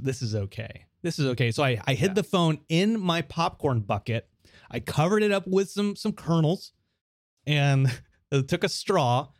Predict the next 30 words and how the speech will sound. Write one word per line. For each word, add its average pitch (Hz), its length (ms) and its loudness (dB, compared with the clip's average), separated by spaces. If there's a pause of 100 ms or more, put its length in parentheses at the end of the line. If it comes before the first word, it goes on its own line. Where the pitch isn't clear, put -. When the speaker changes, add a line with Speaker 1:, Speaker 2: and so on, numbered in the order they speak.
Speaker 1:
I 123 80 -4
took 170 160 -4
a 202 40 -2
straw, 127 520 0 (560)
uh, 131 80 2
with, 139 240 2
like, 135 180 2
like, 127 340 0
one 139 120 4
of 139 80 4
those, 131 120 2
like, 123 220 -2
uh, 117 260 0
with 135 320 0
a 127 80 2
piece - 280 -4
of 139 100 2
metal 131 340 2
down 113 300 2
the 113 80 2
straw 107 400 0
as 101 140 0
well, 104 280 0
right, 104 280 0
to 127 80 -4
get 131 180 0
that 123 160 0
capacitance 123 840 -6
going 170 260 0
on. 196 280 -2